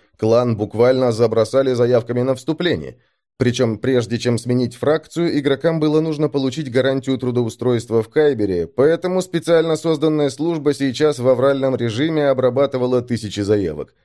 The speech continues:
Честно признаться, без активного участия в этом процессе Тени очередь двигалась бы очень медленно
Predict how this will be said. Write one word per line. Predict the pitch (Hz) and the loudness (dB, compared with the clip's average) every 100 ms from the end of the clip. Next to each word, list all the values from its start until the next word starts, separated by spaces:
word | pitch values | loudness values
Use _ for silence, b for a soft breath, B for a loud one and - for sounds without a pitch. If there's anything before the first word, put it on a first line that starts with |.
| _ _ - | _ _ -2
Честно | 117 113 104 | 0 0 -2
признаться, | 95 104 104 139 - 98 | -2 -2 0 -2 -2 -4
без | 98 110 | -2 -2
активного | 104 123 110 104 | -2 -2 0 0
участия | 101 139 139 117 113 | 0 0 -2 0 0
в | 110 | 0
этом | 113 107 | 0 -2
процессе | 107 104 147 135 - 120 | -2 -2 -2 -4 -4 -4
Тени | 123 143 151 131 - | -2 0 0 -2 0
очередь | 147 147 139 135 | -2 -2 -4 -4
двигалась | 117 156 147 151 147 | -2 -2 0 -2 -2
бы | 127 147 | -2 -4
очень | 127 156 165 180 | -2 -4 -4 -4
медленно | 196 143 90 80 76 | -2 -4 -4 -8 -10